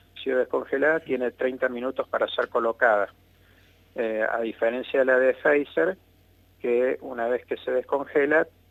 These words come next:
tiene un periodo de conservación en hielo seco de cinco di-, hasta cinco días.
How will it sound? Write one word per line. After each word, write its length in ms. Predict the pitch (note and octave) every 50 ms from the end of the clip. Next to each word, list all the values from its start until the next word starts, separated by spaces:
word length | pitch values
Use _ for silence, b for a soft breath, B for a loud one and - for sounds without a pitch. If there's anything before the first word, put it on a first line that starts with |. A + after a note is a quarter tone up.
| _ -
tiene 220 | - B2 A#2+ B2+
un 80 | B2 B2
periodo 380 | - - A#2+ B2 B2+ C3 C3
de 60 | B2+
conservación 760 | B2+ B2+ B2 A#2 - - B2 B2+ B2 A#2 - - D3 C3+ B2+
en 100 | A#2 A#2
hielo 240 | A2+ A#2 B2 C3 C3 - -
seco 440 | - D3+ C#3 - - C#3+ D#3 E3 - b b b b b b b b b _
de 400 | - - B2 A#2 A2+ A2+ A2 G#2+ - -
cinco 340 | - C3 C3+ B2 - B2 A#2+
di-, 240 | A#2+ A2+ A2+ A2+ - _ - -
hasta 300 | D3 - - - - B2+ -
cinco 300 | - C3+ B2+ A#2 - A#2
días. 300 | A#2 A2+ G#2 G2 F#2+ -